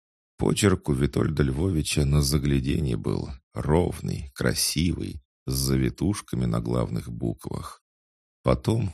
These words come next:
удалось подсмотреть Миху несколько слов: святыня, Рея Олдейн, оберполицмейстерство. Далее Меркулов обернулся, потому Арчук смешался и любопытничать перестал.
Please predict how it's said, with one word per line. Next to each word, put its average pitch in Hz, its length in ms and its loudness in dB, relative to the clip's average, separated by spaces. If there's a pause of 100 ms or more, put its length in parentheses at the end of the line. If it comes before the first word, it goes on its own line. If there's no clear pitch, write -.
(120)
удалось 73 520 2
подсмотреть - 760 0
Миху 82 360 0
несколько 73 580 0
слов: - 600 -2 (120)
святыня, 87 880 2 (340)
Рея 82 540 6
Олдейн, 82 800 4 (180)
оберполицмейстерство. 64 1600 0 (760)
Далее 104 320 6
Меркулов 90 600 4
обернулся, 82 920 2 (240)
потому 90 400 0
Арчук 78 360 0
смешался 82 920 0
и 82 80 -2
любопытничать 69 880 0
перестал. - 800 0